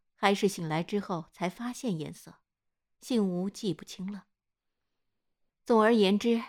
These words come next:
眼下只有那笼屉荞麦面记得非常清楚，除此之外，其他的都已经模糊了。一小笼屉荞麦面放在榻榻米上，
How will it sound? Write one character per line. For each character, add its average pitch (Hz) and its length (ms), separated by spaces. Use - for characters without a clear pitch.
眼 240 180
下 254 200
只 269 140
有 247 140
那 247 220
笼 190 260
屉 202 240
荞 165 240
麦 240 200
面 233 340
记 196 200
得 151 100
非 175 180
常 175 220
清 165 240
楚， - 220
除 233 200
此 214 160
之 208 160
外， 208 440
其 254 200
他 269 180
的 247 80
都 240 180
已 208 120
经 180 180
模 156 240
糊 - 180
了。 - 160
一 247 140
小 180 200
笼 160 240
屉 202 180
荞 - 200
麦 202 140
面 208 280
放 220 220
在 190 100
榻 214 160
榻 202 180
米 180 140
上， 190 300